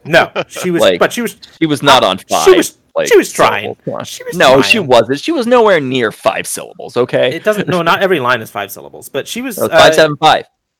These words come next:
Speaker 1: Yeah, I'm just
Speaker 2: Haiku.
Speaker 1: saying. Uh, so she, uh,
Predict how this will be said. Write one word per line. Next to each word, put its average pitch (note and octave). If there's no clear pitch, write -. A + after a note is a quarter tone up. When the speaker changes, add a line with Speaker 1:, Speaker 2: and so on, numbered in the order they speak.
Speaker 1:
Yeah, C#3
I'm -
just F3
Speaker 2:
Haiku. -
Speaker 1:
saying. A2
Uh, D3+
so E3
she, F3
uh, D3+